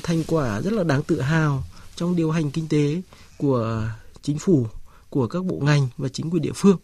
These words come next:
Trong một năm mà phải nói rằng là có rất nhiều biến động, có rất nhiều khó khăn, có rất nhiều bất ổn, kể cả bối cảnh kinh tế toàn cầu hay là những cái diễn biến ở trong nước.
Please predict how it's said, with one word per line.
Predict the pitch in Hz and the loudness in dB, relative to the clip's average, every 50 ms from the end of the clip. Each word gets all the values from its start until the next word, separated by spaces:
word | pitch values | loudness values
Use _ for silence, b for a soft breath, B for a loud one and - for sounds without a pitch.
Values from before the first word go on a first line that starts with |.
| b b b | b b b
Trong | - 180 185 175 | 0 2 4 4
một | 151 | 4
năm | 143 160 190 190 190 190 180 | 4 4 4 4 2 2 0
mà | 170 147 127 | 0 -2 -2
phải | - 127 - | -4 -4 -4
nói | 113 131 147 | -4 -4 -4
rằng | 160 160 151 | -4 -4 -4
là | 135 120 | -4 -6
có | - - 120 123 | -6 -6 -6 -4
rất | 156 208 226 | -2 0 2
nhiều | 220 202 170 139 | 4 4 4 4
biến | 131 135 143 180 | 2 2 2 2
động, | 190 160 - - - - B B B B B B - | 0 0 -2 -6 -16 -20 B B B B B B -4
có | 131 135 | -2 0
rất | 151 208 214 | 0 0 2
nhiều | 220 208 190 185 170 151 131 | 4 6 8 8 6 6 4
khó | - - 127 | 0 -4 -4
khăn, | - - 185 185 180 175 - - - | 0 2 2 2 2 -2 -6 -10 -6
có | 127 127 147 | -6 -4 -2
rất | 196 233 | 0 2
nhiều | 254 247 214 175 151 156 160 202 - | 4 6 6 6 4 2 -2 -10 -10
bất | - 175 233 226 | -2 0 8 8
ổn, | 247 156 120 117 - - b b b b b b b b | 8 8 8 2 -6 -14 b b b b b b b b
kể | - 151 123 | 4 4 4
cả | 110 - 131 120 113 104 110 - b b b b b | 4 2 -2 -2 -2 -2 -4 -8 b b b b b
bối | 151 139 151 147 | 4 4 4 4
cảnh | - 156 113 - | 2 0 0 0
kinh | - 170 147 | -2 -2 0
tế | 143 131 - | -2 -2 -2
toàn | 160 147 139 | -2 -4 0
cầu | - 156 151 139 127 120 - - | 2 2 2 2 2 -2 -8 -10
hay | - 160 151 | -8 -8 -6
là | 147 147 | -6 -6
những | 139 - 160 170 | -6 -6 -4 -2
cái | 165 143 | -2 0
diễn | 147 165 180 165 | 0 0 0 0
biến | 143 127 127 147 175 156 | -2 -4 -2 -4 -4 -4
ở | 127 117 | -4 -6
trong | 117 - 147 143 165 175 | -6 -6 -6 -4 0 4
nước. | 196 220 254 - | 4 4 4 2